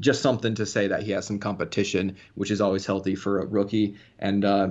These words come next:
in Miami's case, I think they are, I read a report that they're looking at a short hop back. Obviously, they traded back up, so I think they're pretty confident that they want one of the guys they feel will be in the top ten. I think they're confident that they're gonna get him.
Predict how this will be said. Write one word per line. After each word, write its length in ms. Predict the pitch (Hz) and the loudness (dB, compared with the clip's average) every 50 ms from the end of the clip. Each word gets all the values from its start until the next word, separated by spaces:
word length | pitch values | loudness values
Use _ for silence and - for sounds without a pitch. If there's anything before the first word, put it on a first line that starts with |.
| 95 - | 0 0
in 100 | 117 110 | 2 2
Miami's 480 | 107 107 110 120 123 127 127 120 110 - | 4 4 4 4 4 4 2 0 -2 -2
case, 460 | - 123 117 113 107 - - - - - _ _ _ - | 0 2 2 2 0 -2 -8 -14 -16 -20 _ _ _ -6
I 80 | 110 | -6
think 240 | 110 - 127 120 110 | -2 -2 -2 0 0
they 80 | 120 117 | 0 2
are, 180 | 113 110 95 | 2 2 2
I 120 | - 110 107 101 104 95 | 2 0 -2 -2 -6 -6
read 200 | 104 120 123 113 | -2 -2 0 2
a 40 | 117 | 2
report 480 | 113 110 107 - - 131 123 120 110 - | 0 0 -2 -2 0 2 2 2 0 0
that 160 | 113 107 95 | -2 -2 -2
they're 140 | 113 113 113 | 0 -2 0
looking 260 | 117 107 - 117 113 | -2 -2 -2 -2 -2
at 80 | 107 | -2
a 60 | 92 - | -2 -2
short 260 | - 123 113 - - | -2 0 0 0 0
hop 240 | 110 110 110 85 101 | 0 0 0 0 0
back. 300 | 113 110 110 110 - - _ _ - | 0 0 0 -2 -4 -10 _ _ -4
Obviously, 380 | - 107 113 113 110 - 123 110 | -2 -2 -2 -2 -4 -4 -2 -2
they 80 | 110 | -2
traded 300 | 104 - - 113 110 104 | -2 0 -2 -2 0 0
back 220 | 107 101 95 - - | 0 -2 -2 -2 0
up, 280 | 113 123 123 - - | 0 0 -2 -2 -6
so 180 | - - 113 101 | -8 -6 -4 -4
I 60 | 98 | -4
think 180 | 101 120 117 104 | -4 -6 -6 -4
they're 200 | 107 101 101 - - - - - | -4 -4 -4 -6 -8 -14 -14 -8
pretty 300 | - - 156 147 117 92 - - - - - - - | -2 0 0 2 0 0 -4 -8 -10 -16 -20 -20 -10
confident 460 | - - 123 123 123 - 139 135 131 | -4 -2 -2 -2 -2 -4 -8 -8 -4
that 140 | - 110 - | -4 -4 -2
they 80 | 110 107 | -2 -2
want 240 | 101 107 110 92 | -2 0 -2 -2
one 80 | 107 110 | -2 -2
of 40 | 104 | -4
the 40 | 104 | -2
guys 280 | 98 104 104 104 98 | 0 0 0 0 0
they 140 | 101 101 101 | -2 -2 -2
feel 160 | 101 - 110 | 0 0 2
will 100 | 107 104 | 2 2
be 140 | 98 110 107 | 2 2 2
in 80 | 104 104 | 2 2
the 80 | 101 | 0
top 220 | 101 - 104 98 - | 0 0 -2 -2 0
ten. 260 | - 113 113 117 113 113 - - - - | 0 2 2 2 0 -4 -8 -16 -12 -8
I 60 | - | -4
think 180 | 101 - 104 101 | -2 0 2 2
they're 120 | 101 92 | 2 0
confident 340 | 98 110 107 101 104 101 95 | 2 0 0 0 0 -2 -2
that 140 | 101 98 - | -2 -2 0
they're 80 | 101 | 0
gonna 180 | 98 101 92 85 | -2 -2 -2 -4
get 260 | 98 92 110 120 - | -4 0 0 2 2
him. 260 | 123 131 131 131 123 | 2 0 0 -2 -4